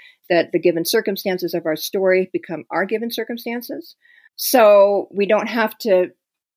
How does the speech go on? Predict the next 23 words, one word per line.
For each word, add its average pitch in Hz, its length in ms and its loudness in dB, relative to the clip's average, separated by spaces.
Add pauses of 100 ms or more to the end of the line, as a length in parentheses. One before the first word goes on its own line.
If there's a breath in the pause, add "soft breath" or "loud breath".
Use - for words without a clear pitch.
(120)
draw 196 420 2
from 202 220 -6
our 180 120 -2
emotional 175 640 -6
history, 247 540 -8 (640)
but 220 180 4
sometimes 247 380 -2
that's 226 160 -4
not 262 160 -8
possible. 208 580 -6 (480)
And 202 160 0
there 196 80 2
can 202 300 0
be, 190 440 2 (240)
you 196 160 -2
know, 175 180 -2
situations 185 760 -4
where 175 800 0
in 175 120 -6
a 175 60 -6
highly 185 380 0
emotional 175 680 -4 (420 soft breath)
point 220 560 2